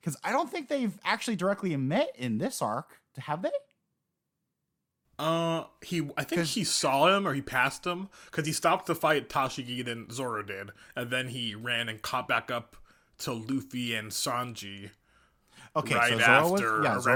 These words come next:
Speaker 2: right
Speaker 1: was
Speaker 2: before Dragon saved him.
Speaker 1: Okay, so Zoro was distracted by Tashigi and the priority of saving Luffy and getting back to the boat. So it's still not confirmed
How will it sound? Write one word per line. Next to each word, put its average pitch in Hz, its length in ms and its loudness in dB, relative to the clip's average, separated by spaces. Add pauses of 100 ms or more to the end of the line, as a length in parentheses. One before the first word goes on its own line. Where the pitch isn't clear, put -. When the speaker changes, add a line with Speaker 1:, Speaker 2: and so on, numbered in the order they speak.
Speaker 2:
right 185 80 2
Speaker 1:
was 202 120 2
Speaker 2:
before 143 520 2
Dragon 139 480 0
saved 147 320 -4
him. 156 300 -6 (1040)
Speaker 1:
Okay, 160 200 0
so 147 160 0
Zoro 151 260 4
was 170 120 0
distracted 143 580 -2
by 117 180 2
Tashigi 120 560 -6
and 104 420 -6
the - 80 -16
priority 113 420 0
of 98 100 -4
saving 95 300 -6
Luffy 139 320 -6
and 104 100 -6
getting 104 100 -6
back 95 120 -12
to 98 40 -14
the 95 80 -10
boat. 127 240 -2 (240)
So 127 380 0 (260)
it's - 280 -2 (180)
still 254 420 8
not 175 460 4 (220)
confirmed 147 840 -2